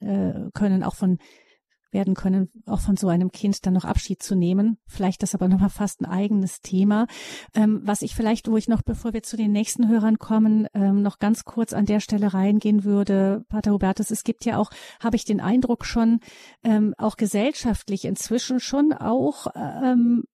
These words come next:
eine größere Aufmerksamkeit, was das Thema angeht. Mich hat sehr berührt,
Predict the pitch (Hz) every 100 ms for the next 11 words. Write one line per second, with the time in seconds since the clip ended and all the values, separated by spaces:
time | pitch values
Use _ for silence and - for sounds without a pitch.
0 | - 240 254 226 220 - - 247 - 220
1 | - - - 226 277 254 220 - - 185
2 | - 196 180 - 196 - 202 - 202 196
3 | - 180 226 240 233 - 220 - 208 220
4 | 220 220 220 240 233